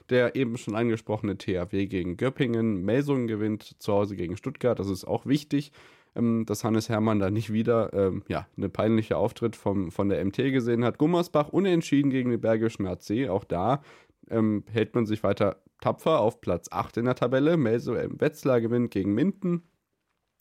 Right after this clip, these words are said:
Auswärts, ähm, Leipzig gewinnt deutlich gegen Hamm Westfalen, also auch der Trainerwechsel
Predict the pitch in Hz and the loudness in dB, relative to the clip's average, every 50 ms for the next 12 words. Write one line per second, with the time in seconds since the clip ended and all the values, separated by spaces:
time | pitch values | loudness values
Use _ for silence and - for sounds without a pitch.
0 | _ - - - 143 135 143 143 - 139 135 131 131 - - - - - 98 107 | _ -20 -4 0 0 2 2 0 0 2 2 2 2 0 -4 -10 -6 -4 -2 0
1 | 107 107 101 - - 87 95 104 120 123 - - 131 120 - - 101 104 104 - | 0 0 -2 -2 -4 -2 0 0 0 0 -2 -6 -8 -6 -4 -4 -4 -2 0 0
2 | 104 107 - - 104 101 - 101 92 98 107 104 101 95 95 - - - 110 113 | 0 0 0 -2 -6 -4 -4 -2 -2 -2 -2 0 0 0 -2 -4 -2 -2 0 0
3 | 123 127 110 95 98 95 82 78 95 - - - - - 113 113 113 101 101 98 | 2 0 0 -2 -2 -2 -2 -4 -4 -4 -6 -8 -4 -2 0 0 0 0 -2 -4
4 | - - - 98 | -4 -4 -4 -4